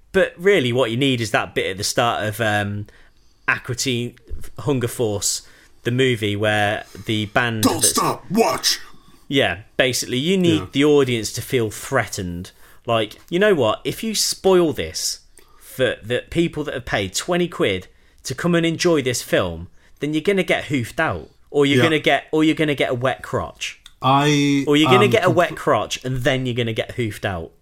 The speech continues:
Speaker 2: <laughs> I think that's the be-, better approach, is hoof them out when they're already wet.
Speaker 1: Like, stop being so nice to people at the cinema.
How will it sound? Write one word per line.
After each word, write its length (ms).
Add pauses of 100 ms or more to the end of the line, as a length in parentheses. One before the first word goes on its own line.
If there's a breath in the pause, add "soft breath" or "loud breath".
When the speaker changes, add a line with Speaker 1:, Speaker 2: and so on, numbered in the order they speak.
(680)
Speaker 2:
<laughs> 0
I 1080
think 360
that's 300
the 120
be-, 380
better 280
approach, 340
is 120
hoof 240
them 140
out 200
when 80
they're 160
already 420
wet. 320 (400 loud breath)
Speaker 1:
Like, 180
stop 440
being 240
so 280
nice 420
to 100
people 460
at 60
the 80
cinema. 520